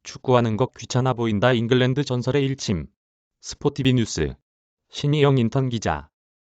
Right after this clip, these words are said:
잉글랜드의 전설적인 공격수 앨런 시어러가 후배 마커스 레시포드에게 독서를 날렸다. 맨유는 십일 일 오전 네 시 오십오 분 영국 맨체스터의 올드 트래포드에서 열린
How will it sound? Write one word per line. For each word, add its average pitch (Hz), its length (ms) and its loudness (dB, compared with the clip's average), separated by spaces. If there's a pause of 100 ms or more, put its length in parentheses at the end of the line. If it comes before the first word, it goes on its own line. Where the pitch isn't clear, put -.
(120)
잉글랜드의 127 600 2
전설적인 135 600 -2
공격수 131 500 0
앨런 120 260 2
시어러가 135 440 2
후배 131 280 2
마커스 117 400 -2
레시포드에게 123 680 0
독서를 139 480 0
날렸다. 123 600 0 (460)
맨유는 131 460 2
십일 131 300 -2
일 147 100 2
오전 135 260 2
네 101 140 2
시 87 340 -4 (180)
오십오 120 360 2
분 135 180 0
영국 120 320 0
맨체스터의 131 580 0
올드 107 340 2
트래포드에서 127 640 0
열린 120 380 -2